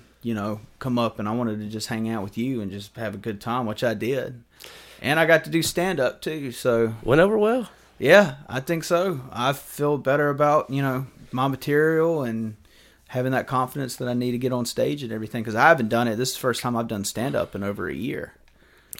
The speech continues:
Speaker 2: I mean,
Speaker 1: So.
Speaker 2: for a lot of people, like, uh, you take some of the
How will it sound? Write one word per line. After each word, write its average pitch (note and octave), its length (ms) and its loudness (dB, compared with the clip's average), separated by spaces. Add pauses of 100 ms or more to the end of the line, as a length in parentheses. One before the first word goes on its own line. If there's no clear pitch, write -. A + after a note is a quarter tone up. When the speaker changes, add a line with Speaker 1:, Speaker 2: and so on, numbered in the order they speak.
(120)
Speaker 2:
I - 40 0
mean, A2 160 6
Speaker 1:
So. G2+ 60 -4
Speaker 2:
for G2+ 100 6
a F#2+ 40 6
lot G2 200 6
of F2+ 100 4
people, G2+ 360 2
like, F2+ 360 -2
uh, F#2 160 2
you F#2+ 160 -2
take G#2+ 260 0
some G2+ 180 0
of F#2 80 -2
the F2+ 220 -2